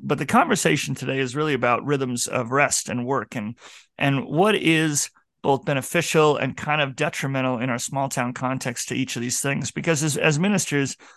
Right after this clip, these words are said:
we know that burnout's a huge problem. I mean, this, this, we could do a whole podcast just on the statistics of what it looks like to, to, uh, walk through a community and, and see rural pastors who are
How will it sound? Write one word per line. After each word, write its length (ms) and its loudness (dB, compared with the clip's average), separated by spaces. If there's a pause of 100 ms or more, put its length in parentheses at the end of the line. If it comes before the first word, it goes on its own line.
(220)
we 120 2
know 180 6
that 140 2
burnout's 400 0
a 20 -4
huge 260 -4
problem. 300 4
I 20 4
mean, 140 0
this, 200 0
this, 240 -4 (120)
we 140 -4
could 120 -4
do 120 4
a 20 4
whole 160 2
podcast 540 4
just 200 -4
on 80 0
the 60 -2
statistics 580 -4
of 80 -6
what 120 2
it 80 -4
looks 200 -2
like 260 -2
to, 220 0 (520)
to, 280 4
uh, 200 8
walk 260 2
through 160 -2
a 60 -2
community 500 0
and, 100 0
and 220 -2
see 360 0
rural 280 2
pastors 560 -6
who 100 -4
are 200 -4